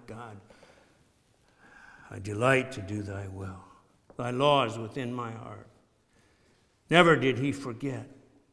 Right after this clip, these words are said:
that the Father had placed us in him. And we were placed in him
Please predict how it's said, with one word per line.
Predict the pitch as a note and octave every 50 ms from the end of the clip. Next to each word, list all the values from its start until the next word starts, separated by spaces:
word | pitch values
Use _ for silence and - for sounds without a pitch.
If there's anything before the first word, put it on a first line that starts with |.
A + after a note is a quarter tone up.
| _ _ -
that | A2+ G#2+ -
the | -
Father | G#2+ - - B2+ A#2 A#2+ A#2+ A#2 G#2+
had | G2+ G#2+ G#2 F#2+ - -
placed | - B2 A#2 A#2 A2+ A2+ - -
us | A#2 A2+ A2+ A2+ -
in | A#2+ A2+ A2+ G#2
him. | G2+ A#2 A2 G2 G2 G2 G2 _ _ _ _ _ _ _ _ _ _ _ _ _ _ _ _ _ _ _ _ _ _ _ _ _ _ _ _ _ _ _ _ _ _ _ _ _ _ _ _ _ _ _ _ _ _ _ _ _ _ _ _
And | - A#2
we | C3 D3 C#3+
were | C3 B2
placed | A#2 - - D3 C#3 C#3 C#3+ C#3 - -
in | C#3 B2+ B2 A2+
him | A2+ B2 C3 C3+ C3+ B2 A2+ G#2+ G#2+